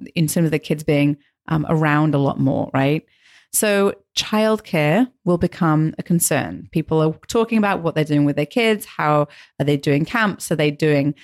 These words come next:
um, day camps or what have you? Where are they gonna be doing? How are you, these,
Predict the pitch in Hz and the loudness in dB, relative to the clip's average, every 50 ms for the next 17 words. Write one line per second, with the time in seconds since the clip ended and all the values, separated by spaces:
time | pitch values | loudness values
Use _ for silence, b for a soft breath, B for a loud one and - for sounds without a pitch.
0 | B B B B _ 160 147 143 143 143 220 220 220 214 - 190 165 151 143 139 | B B B B _ 0 2 2 2 2 2 0 0 0 0 0 0 0 -2 -2
1 | - 160 151 160 190 202 - - 220 214 196 180 156 143 139 147 156 165 175 180 | -2 0 0 0 0 -2 -4 -4 -4 -2 -2 0 0 0 0 0 0 0 0 2
2 | 196 208 196 202 196 196 190 185 180 170 175 156 151 151 - - - 196 220 233 | 2 2 0 0 0 0 0 0 0 0 0 0 0 -2 -4 -6 -4 -2 0 2
3 | 247 247 247 240 220 - _ - 214 208 196 | 2 2 2 0 -2 -6 _ 0 0 2 2